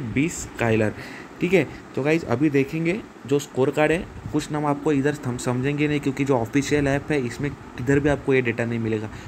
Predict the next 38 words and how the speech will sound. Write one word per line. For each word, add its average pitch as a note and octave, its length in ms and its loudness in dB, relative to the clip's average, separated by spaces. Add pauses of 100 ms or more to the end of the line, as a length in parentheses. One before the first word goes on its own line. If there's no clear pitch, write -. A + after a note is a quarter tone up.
(120)
तो - 60 -6
बहुत A#2+ 360 0
research C3+ 340 0
करके C#3+ 280 -2
मैंने C#3 200 -2
detail C3 260 0
निकाला C3+ 360 2
है, - 80 0 (260)
तो B2+ 60 0
video B2+ 320 4
को D3+ 160 -2
ध्यान B2 280 -2
से C#3+ 160 -2
देखना। D3 320 -2
और C#3+ 100 -2
guys, C3 240 0
video A#2+ 200 2
अच्छा A#2 300 0
लगे C#3 240 0
तो C#3+ 140 -2
video B2 240 4
देखते A#2+ 320 0
देखते B2+ 320 0 (260)
नीचे A#2 200 0
जो C3 120 2
like A#2+ 260 2
का C#3 100 -4
button B2+ 240 -2
है, C#3 80 -4
उसको C3 280 -4
like A2+ 240 -2
ज़रूर A#2 280 -2
कर A2+ 80 -2
देना, B2 260 0
praise A#2 280 0
ज़रूर A2+ 240 0
कर G#2+ 160 -4
देना, G#2 220 -2